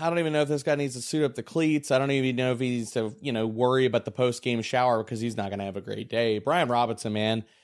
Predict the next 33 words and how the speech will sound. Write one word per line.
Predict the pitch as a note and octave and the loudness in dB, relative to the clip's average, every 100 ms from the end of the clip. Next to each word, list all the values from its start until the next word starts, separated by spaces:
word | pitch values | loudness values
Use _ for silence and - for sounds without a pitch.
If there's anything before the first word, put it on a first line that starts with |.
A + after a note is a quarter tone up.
| _ _ - | _ _ -2
even | E3 A3+ C4 | 0 2 0
if | |
he | A#3+ A3 | 0 -2
plays | F3 F3+ E3+ C#3 | 0 2 0 -2
this | B2+ | -2
week, | B2 | -2
and | A#2+ C3 | 0 0
I | |
know | C#3+ C#3 D3 | 2 2 2
he's | D3+ D#3 | 0 0
dealing | C#3 D3+ C#3+ | 2 2 2
with | C3 | 0
a | |
hamstring | A#2 A#2 A2+ G#2 A#2 A2+ | 0 -2 -2 -4 -6 -2
injury, | A2 A2+ A#2 A2+ | -2 -2 -2 -2
if | - | -2
he | G3+ | -2
plays | E3+ D#3+ C#3+ | 0 0 0
this | D3 - | -2 0
week, | D3 C3 | 0 0
you | - | -2
gotta | A#2+ G#2 G2+ | 0 0 0
sit | - G#2 G2+ | -6 -6 -4
him, | G2+ | -6
man. | G2+ G2+ G2+ - _ _ _ - | -4 -2 -4 -6 _ _ _ -4
The | D#3 | -2
Rams | D3+ F3 G#3+ G3 | 0 0 0 0
have | F3 D3 | 0 0
been | C#3 A#2+ | 0 0
a | C3 A#2+ | 0 0
tough | - - A#2 A#2 - - - _ _ | -4 -2 0 0 -2 -14 -20 _ _
run | B2 A#2 A2+ | 0 2 2
defense, | G#2+ G#2+ G2+ - G#2 - - | 2 0 -2 -4 -6 -8 -10